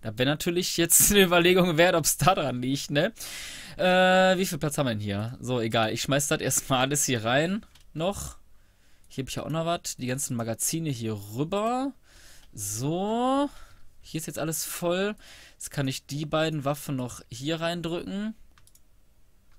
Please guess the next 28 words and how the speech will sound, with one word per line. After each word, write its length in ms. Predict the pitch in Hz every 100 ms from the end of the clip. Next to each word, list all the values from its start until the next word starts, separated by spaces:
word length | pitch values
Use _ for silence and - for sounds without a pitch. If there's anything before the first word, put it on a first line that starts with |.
| - - - - -
Was 140 | 120
hab 120 | 131
ich 120 | 127 -
jetzt 180 | 117
hier? 220 | - 147 160
Ist 160 | 143
jetzt 220 | - 139 -
hier 180 | 143
Muni. 720 | 135 135 151 165 170 175 180 160 - - - - _ - - _ - _ _ _ _ _ - - -
So, 240 | 120 135
das 120 | 135 123
packen 200 | 147 135
wir 60 |
noch 80 | 113
hier 260 | 117 147 143
rein. 300 | 147 151 151
Und 100 | 127
dann 140 | 120
packe 220 | - 143
ich 140 | 139 127
erstmal 840 | 151 170 - 151 143 143 147 147 - - - - - - - -
die 280 | 117 151 165
Waffe 260 | 156 156
noch 180 | 139 120
da 260 | - 104 104
rein, 340 | 101 - - -
ne? 220 | 117 147 - - - - - -
Äh, 380 | 160 165 170